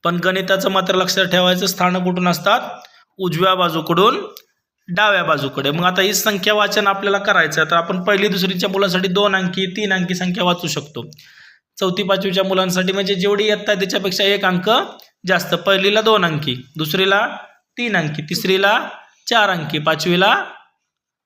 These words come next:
पुढं एक अंक, सहा, सहा, बरोबर ना, चौथीला पाच.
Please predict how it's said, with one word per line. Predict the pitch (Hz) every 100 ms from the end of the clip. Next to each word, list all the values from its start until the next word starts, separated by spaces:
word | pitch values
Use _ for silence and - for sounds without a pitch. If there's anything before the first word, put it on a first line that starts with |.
| _ -
पुढं | 208 254 403 - - 220
एक | 226
अंक, | 202 175
सहा, | 175 196 170
सहा, | 151 160 120 117 - -
बरोबर | 226
ना, | 247 156
चौथीला | - 175 185 190 233
पाच. | - - - 190 -